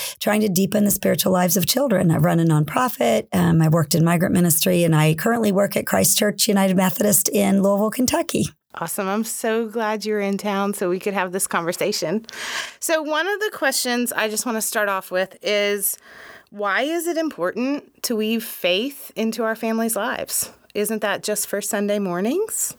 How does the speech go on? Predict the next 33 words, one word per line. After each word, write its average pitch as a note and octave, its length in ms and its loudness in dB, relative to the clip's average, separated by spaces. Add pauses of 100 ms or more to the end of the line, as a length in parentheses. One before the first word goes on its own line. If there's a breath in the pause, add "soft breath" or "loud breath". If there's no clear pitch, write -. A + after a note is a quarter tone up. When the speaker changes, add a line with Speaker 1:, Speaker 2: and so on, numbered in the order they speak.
(100)
Speaker 1:
It C4+ 260 2
is C4+ 280 2
important G3 840 0
because E3+ 540 2
you E3 100 4
need D3+ 300 2
God. G3+ 420 0 (920)
Every F3+ 220 4
family E3+ 360 2
needs D#3 260 4
God. D3 440 4 (720 loud breath)
You G#3 120 0
know, G3+ 100 4
when G3 160 2
you're E3+ 120 2
pregnant G#3 340 0
with G3 160 2
your F3+ 80 2
baby E3 600 4
and D#3+ 240 4
you're D#3 280 4 (300 loud breath)
thinking, F3+ 440 2
"Oh, F3 220 4
I'm D#3+ 160 4
gonna F3 180 0
make D#3+ 220 2
the E3+ 100 2
perfect E3+ 500 0
little E3 480 4
world D#3 380 4
for F3+ 160 6
this D#3 240 4
baby," D3+ 720 6